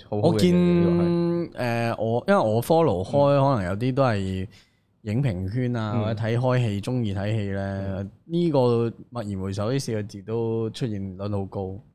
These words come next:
Speaker 1: 好高，因為你問，如果講期待嘅話呢，
Speaker 2: 係。
Speaker 1: 佢絕對比我，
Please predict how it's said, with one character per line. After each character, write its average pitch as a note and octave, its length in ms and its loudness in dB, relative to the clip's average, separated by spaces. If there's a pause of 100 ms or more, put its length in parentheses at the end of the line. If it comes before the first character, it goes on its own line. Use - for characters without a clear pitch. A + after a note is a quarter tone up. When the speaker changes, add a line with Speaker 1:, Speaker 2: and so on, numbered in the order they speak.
(120)
Speaker 1:
好 - 500 -12 (420)
高， G#2 460 -2
因 F#3 120 4
為 A#2+ 520 4
你 C3+ 180 2
問， B2 480 2
如 A2+ 100 4
果 F3 120 4 (360)
講 B2+ 220 0
期 G2 300 -4
待 G#2 80 2
嘅 G#2+ 320 2
話 G#2 160 2
呢， A#2+ 100 4
Speaker 2:
係。 B2 260 4
Speaker 1:
佢 C3+ 120 0
絕 A2 160 -6
對 A#2 140 0
比 A#2 200 0
我， A2+ 380 2